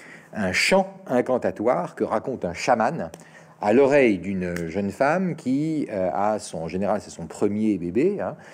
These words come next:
Mais en tout cas, l'accouchement est particulièrement difficile et tout le groupe est extrêmement angoissé de la mort éventuelle, non seulement du nourrisson, mais, euh, euh, mais de la mère. Non seulement du bébé, mais de la mère. Et, euh,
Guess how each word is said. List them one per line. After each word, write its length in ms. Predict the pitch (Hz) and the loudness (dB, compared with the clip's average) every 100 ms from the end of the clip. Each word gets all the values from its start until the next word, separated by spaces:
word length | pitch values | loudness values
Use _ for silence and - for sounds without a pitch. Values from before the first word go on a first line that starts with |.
| - - | -20 -10
Mais 60 | 87 | -8
en 20 | |
tout 100 | - | -2
cas, 160 | 104 156 | 2 4
l'accouchement 520 | 117 113 101 165 180 | 4 0 -4 0 2
est 180 | 151 - - | 0 -4 -2
particulièrement 800 | 180 - 160 151 151 131 120 120 | -2 -2 -8 -2 2 4 2 -2
difficile 720 | 101 95 98 - 170 214 196 | -6 -8 -8 -4 0 0 0
et 120 | 117 104 | -2 0
tout 140 | 175 | 4
le 120 | 147 | 4
groupe 300 | 113 127 190 | 4 0 0
est 140 | 117 139 | 2 2
extrêmement 560 | - - 156 147 135 | 0 0 2 4 4
angoissé 560 | 120 113 110 - 180 196 - - - - | 4 4 4 2 0 0 -8 -18 -20 -8
de 340 | 107 156 180 165 | 4 8 8 8
la 120 | 117 | 8
mort 280 | 113 143 113 | 8 8 8
éventuelle, 680 | 120 127 120 131 135 117 95 | 6 4 0 4 6 6 4
non 160 | 101 113 | 0 -2
seulement 260 | 123 120 | -2 0
du 140 | 101 92 | -2 -4
nourrisson, 500 | 82 90 - 175 147 | -6 -6 -4 -2 0
mais, 300 | 117 147 - | 0 0 -2
euh, 420 | 98 92 85 82 80 90 87 | -4 -4 -4 -6 -10 -12 -10
euh, 400 | 85 85 82 87 | -8 -6 -8 -4
mais 140 | 104 | -2
de 40 | 107 | -2
la 80 | 87 | -2
mère. 240 | 71 - - - - - 87 | -6 -20 -20 -20 -20 -20 -14
Non 80 | 87 | -12
seulement 220 | 87 87 | -8 -8
du 100 | 85 | -6
bébé, 240 | 85 113 156 | -2 0 0
mais 120 | 127 | -2
de 60 | |
la 80 | 92 | -4
mère. 260 | 80 - - - - - - - - - - - - - - | -8 -14 -20 -20 -20 -20 -20 -20 -16 -16 -16 -20 -20 -10 4
Et, 340 | 135 180 170 | 8 8 6
euh, 260 | 95 90 87 | 4 -2 -2